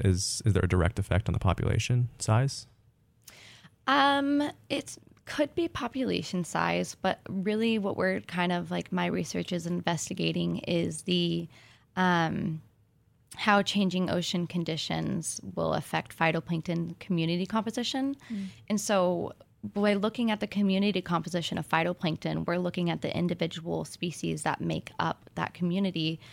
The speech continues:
Speaker 2: And these different species have different fatty acids. Each organism's different and brings something different to the table. And so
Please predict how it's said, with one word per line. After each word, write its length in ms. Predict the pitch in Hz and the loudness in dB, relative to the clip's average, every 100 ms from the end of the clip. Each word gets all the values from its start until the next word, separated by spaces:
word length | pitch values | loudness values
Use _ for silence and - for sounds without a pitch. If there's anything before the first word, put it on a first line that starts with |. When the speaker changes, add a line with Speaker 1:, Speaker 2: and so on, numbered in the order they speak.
| - - - | -20 -18 -4
Speaker 2:
And 240 | 180 180 | 0 0
these 180 | 175 180 | 0 -2
different 300 | - 226 208 | -2 -2 -2
species 500 | - 202 202 196 180 | -2 -2 -2 -2 -2
have 160 | 180 165 - | -2 -4 -4
different 440 | 170 156 170 165 - _ _ | -4 -4 -4 -4 -6 _ _
fatty 300 | - 160 160 | 0 0 2
acids. 520 | - - - - - | 0 -2 -6 -10 -10
Each 240 | - 180 - | -8 -6 -4
organism's 640 | 180 170 170 160 165 160 | -4 -2 -2 -2 -4 -4
different 340 | 160 156 160 | -6 -4 -4
and 120 | - 156 | -4 -2
brings 220 | 156 156 | -2 -4
something 300 | 156 151 160 | -8 -6 -4
different 320 | 156 147 165 | -4 -4 -4
to 60 | 160 | -6
the 80 | 151 | -6
table. 500 | 175 180 175 151 160 - - _ _ _ _ - | -2 0 0 0 -4 -14 -20 _ _ _ _ -4
And 120 | 196 | -2
so 460 | 180 196 175 165 170 | 0 2 2 2 -2